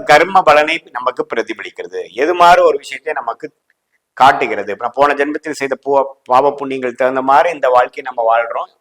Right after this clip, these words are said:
அதுக்கு தகுந்த மாதிரி கிரகங்கள் எப்படி நமக்கு, நமக்கு காய் நகர்த்துகிறதுங்கிறது நம்ம தெளிவாக சயின்டிபிக் வேதிக் அஸ்ட்ராலஜி முறையில நம்மளுடைய வீடியோஸ்ல பார்த்துட்டு இருக்கோம். அந்த அடிப்படையில மிதுன ராசிக்காரர்களுக்கு the second half of two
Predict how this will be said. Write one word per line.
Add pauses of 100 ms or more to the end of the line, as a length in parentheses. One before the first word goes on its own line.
(240)
அதுக்கு
தகுந்த (100)
மாதிரி
கிரகங்கள்
எப்படி
நமக்கு,
நமக்கு (120)
காய்
நகர்த்துகிறதுங்கிறது (100)
நம்ம (160)
தெளிவாக (960)
சயின்டிபிக்
வேதிக்
அஸ்ட்ராலஜி
முறையில
நம்மளுடைய (120)
வீடியோஸ்ல
பார்த்துட்டு
இருக்கோம். (220)
அந்த
அடிப்படையில (100)
மிதுன
ராசிக்காரர்களுக்கு (420)
the (160)
second
half (120)
of (800)
two